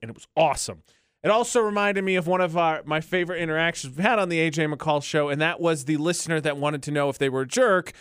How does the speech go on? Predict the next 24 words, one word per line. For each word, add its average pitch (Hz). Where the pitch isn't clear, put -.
because 160
they 156
started 151
the, 135
uh, 110
the 135
Meat 165
Eaters 127
Club. 87
And 139
that 160
led 156
to 151
a 131
whole 190
great 185
conversation 147
about 135
what 180
eating 226
meat 190
does 151
for 113
you. 98